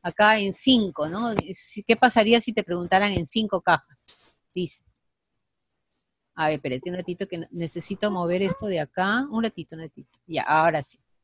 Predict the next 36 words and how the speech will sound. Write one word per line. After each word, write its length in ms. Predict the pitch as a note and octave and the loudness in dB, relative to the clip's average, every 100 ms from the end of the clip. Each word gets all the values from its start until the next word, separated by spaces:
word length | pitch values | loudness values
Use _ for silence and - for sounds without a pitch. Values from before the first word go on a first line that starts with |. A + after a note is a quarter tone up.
| _ | _
Ya. 280 | - C#3+ - _ _ _ _ _ _ _ _ | 2 2 2 _ _ _ _ _ _ _ _
¿Qué 100 | - | 6
se 120 | C4+ D#4 | 8 8
tiene 220 | D4 D#4 | 6 6
que 80 | C4 | 6
hacer? 300 | - C4+ D#4 | 8 6 6
Multiplicamos 760 | B3+ G3+ F#3 - A3 A#3 B3+ | 4 4 2 4 6 6 4
cinco 500 | - B3 A#3+ A#3+ C4 | 4 4 4 4 4
por 260 | - A#3 B3+ | 6 6 8
primero 240 | G#3+ G3 | 4 6
las 220 | G3+ G3+ | 8 6
unidades. 760 | G3 F3 E3+ D3+ C3 C#3 - - - - | 4 6 8 6 4 0 -2 -6 -14 2
¿Ya? 300 | F3 G#3+ F#3+ | 4 4 2
Acá 220 | - G#3+ | 6 6
estamos 440 | G#3 A3 A3 G#3+ - | 8 6 4 4 2
haciéndole 600 | F#3+ F3+ G#3 G#3 A3 G#3 | 4 6 6 8 8 8
otro 180 | G3 G#3 | 6 6
ejemplo 340 | - G#3 A3 | 2 4 4
con 160 | G3+ D#3+ | 4 4
cinco 380 | - A3+ G3 F3 | 6 6 6 4
cajas. 540 | D#3 - - - - _ _ _ _ | 4 2 -6 -6 -8 _ _ _ _
Cinco 400 | - C#4+ C#4 C#4+ | 6 8 8 8
por 120 | A#3+ | 8
dos, 520 | A3+ D4 G4 - - - - - _ _ _ _ - | 10 8 8 2 -6 -10 -20 -20 _ _ _ _ 4
diez. 520 | G3 G#3+ E3 D3 - | 6 8 8 4 4
Pongo 280 | - A3+ B3+ | 4 8 8
el 80 | |
cero, 320 | B3 A#3+ A3 A#3+ | 8 8 8 8
llevo 600 | F#3+ F#3+ F#3+ G#3+ B3 C#4 | 8 6 8 10 10 10
uno 240 | A#3 D3 | 8 6
en 160 | D#3+ E3+ | 4 6
las 200 | G3+ G#3 | 6 8
decenas. 1000 | A3 - B3+ B3+ A3+ C#3+ C#3 - - - | 6 6 8 8 8 4 2 -4 -6 0
No 120 | F#3 | 2
te 140 | G#3 | 6
olvides. 680 | G#3 A#3 A#3 D#3+ - - - | 8 8 8 4 0 -4 -6